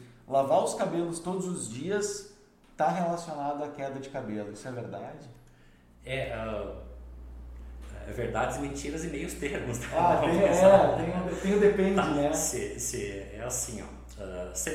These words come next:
Speaker 2: todas as perguntas aqui provavelmente vai ter um depende, tá?
Speaker 1: Todas.
Speaker 2: Mas assim, ó, lavar o cabelo não faz cair cabelo, tá?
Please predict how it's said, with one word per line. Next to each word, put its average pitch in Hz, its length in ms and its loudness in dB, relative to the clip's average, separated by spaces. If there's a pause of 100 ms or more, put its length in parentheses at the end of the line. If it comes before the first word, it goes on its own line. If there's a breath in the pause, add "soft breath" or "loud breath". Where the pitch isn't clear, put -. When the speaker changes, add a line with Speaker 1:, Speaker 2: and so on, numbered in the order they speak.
(160)
Speaker 2:
todas 196 240 -4
as - 40 -8
perguntas 151 320 -6
aqui 151 100 -10
provavelmente 139 300 -8
vai 135 100 -10
ter 131 80 -10
um 123 80 -8
depende, 95 340 -10 (160)
tá? 85 200 -14 (120)
Speaker 1:
Todas. 151 260 2
Speaker 2:
Mas 123 140 4
assim, - 200 -4
ó, 110 120 -4
lavar 139 220 -2
o - 40 -4
cabelo 135 400 -4
não 139 180 -8
faz 123 320 -8
cair - 240 -8
cabelo, 120 240 -10 (280)
tá? - 160 -16